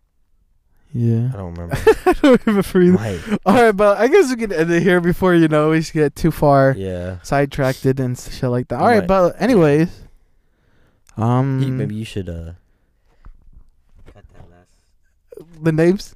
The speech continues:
Speaker 2: Yeah.
Speaker 1: <laughs> Okay, yeah, I probably will.
Speaker 2: 'Cause you said his full name.
Speaker 1: <laughs> I know.
Speaker 2: I just said Robert. That could have been anyone.
Speaker 1: <laughs> Yeah.
Speaker 2: Brian, cut that last part, please.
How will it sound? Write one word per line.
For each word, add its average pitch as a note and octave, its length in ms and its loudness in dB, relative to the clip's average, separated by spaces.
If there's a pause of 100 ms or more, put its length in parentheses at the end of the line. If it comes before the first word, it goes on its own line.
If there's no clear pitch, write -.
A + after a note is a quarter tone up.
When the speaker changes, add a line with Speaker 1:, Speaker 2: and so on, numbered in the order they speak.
Speaker 2:
Yeah. - 60 -20 (400)
Speaker 1:
<laughs> - 60 2
Okay, D3 340 0
yeah, C3+ 120 -4
I D3+ 40 -6
probably C#3 260 -4
will. B2+ 320 -2
Speaker 2:
'Cause C#3 140 -20
you - 160 -20
said - 220 -20
his - 160 -20
full - 200 -20
name. - 60 -20 (280)
Speaker 1:
<laughs> - 0 - (600)
I D#3+ 60 0
know. C#3+ 80 -4 (260)
Speaker 2:
I - 60 -20
just - 180 -20
said G2+ 160 -20
Robert. F#2 300 -20
That - 80 -20
could - 80 -20
have - 100 -20
been F2 300 -20 (580)
anyone. D3+ 140 6
Speaker 1:
<laughs> - 20 4
Yeah. B2+ 360 4 (800)
Speaker 2:
Brian, A2 220 0
cut A2 200 -2
that F#2+ 160 0
last F#2 240 -2
part, - 180 -6
please. - 320 -10